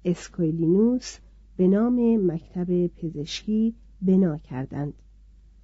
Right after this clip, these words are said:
در دوره وسپاسیانوس، تالارهای سخنرانی چندی افتتاح شد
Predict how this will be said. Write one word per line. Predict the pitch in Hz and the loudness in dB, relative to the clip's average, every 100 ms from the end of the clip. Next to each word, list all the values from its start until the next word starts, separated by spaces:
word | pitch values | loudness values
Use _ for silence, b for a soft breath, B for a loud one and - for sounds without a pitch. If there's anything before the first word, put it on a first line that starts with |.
| - - - - - - - - - - - _ _ _ - _ _ _ _ _ - - - - - - - - | -20 -20 -20 -20 -20 -20 -20 -20 -20 -20 -20 _ _ _ -20 _ _ _ _ _ -20 -20 -20 -20 -20 -20 -10 0
در | 269 | 2
دوره | 277 285 302 311 302 | 4 4 6 6 6
وسپاسیانوس، | 226 208 - 175 - 190 175 175 190 208 220 - - - - | 2 -2 -4 -4 -2 -2 2 2 2 2 -2 -8 -20 -20 -4
تالارهای | 226 214 208 214 262 262 | 0 2 2 0 0 0
سخنرانی | 240 196 - 180 175 170 170 196 214 | 0 -4 -2 -2 0 0 0 0 -2
چندی | 220 - 220 240 233 214 | -4 -4 -2 -2 -2 -4
افتتاح | 220 - 214 - 208 | -6 -6 -10 -6 -8
شد | - 220 | -6 -6